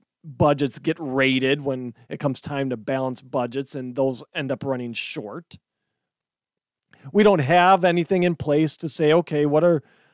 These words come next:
if we're gonna have a bunch of E Vs running around all over the place, how are we going to maintain our roads?" We don't have the, the, the infrastructure in place from a, from a, uh,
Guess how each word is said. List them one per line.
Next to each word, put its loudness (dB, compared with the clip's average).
if -4
we're 6
gonna 2
have 2
a 4
bunch 0
of -2
E 0
Vs 2
running 0
around 0
all 2
over 0
the 0
place, -4
how 2
are 4
we 2
going 0
to -2
maintain -4
our -4
roads?" -10
We 2
don't 4
have 2
the, 2
the, -2
the -2
infrastructure -4
in -6
place -2
from -8
a, -6
from -4
a, 2
uh, -2